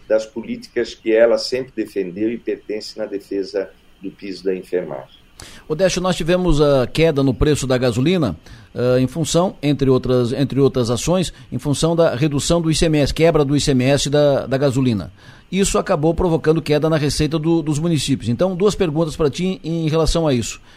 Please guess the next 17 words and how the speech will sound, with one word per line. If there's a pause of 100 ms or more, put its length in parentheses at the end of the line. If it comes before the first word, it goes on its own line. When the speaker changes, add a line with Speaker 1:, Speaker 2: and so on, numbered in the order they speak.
(140)
Speaker 2:
Eleito
governador, (200)
mantém
essa
política
do
I
C
M
S
em
relação
ao
preço
da,
da
gasolina?